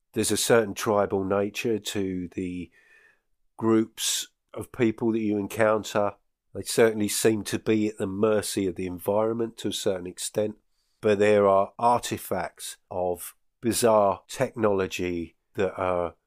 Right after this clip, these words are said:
essentially, it's that, I think it's Arthur C Clarke quote about technology being so advanced that it's indistinguishable from magic.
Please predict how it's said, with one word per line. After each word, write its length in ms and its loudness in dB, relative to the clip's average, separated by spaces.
essentially, 680 -2
it's 220 -6
that, 280 -4
I 80 -6
think 280 -6
it's 200 -10
Arthur 240 -6
C 180 -8
Clarke 400 -10
quote 440 0
about 500 -8
technology 1000 -2
being 320 -2
so 300 0
advanced 500 -4
that 120 -8
it's 180 -8
indistinguishable 1160 -6
from 340 -6
magic. 480 -4